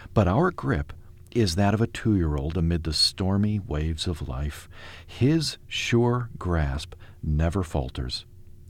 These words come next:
Psalm sixty-three eight expresses this double-sided truth, "My soul clings to you,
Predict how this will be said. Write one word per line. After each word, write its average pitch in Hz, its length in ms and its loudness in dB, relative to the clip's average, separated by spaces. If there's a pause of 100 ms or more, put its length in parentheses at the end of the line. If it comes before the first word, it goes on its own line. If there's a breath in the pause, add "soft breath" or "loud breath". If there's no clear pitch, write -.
(260 soft breath)
Psalm 101 260 6
sixty-three 98 580 0
eight 92 180 0
expresses 90 600 -2
this 85 320 -4 (140)
double-sided 85 560 0
truth, 85 340 0 (380 loud breath)
"My 95 260 6
soul 110 300 2
clings 90 380 0
to - 120 -6
you, 78 440 2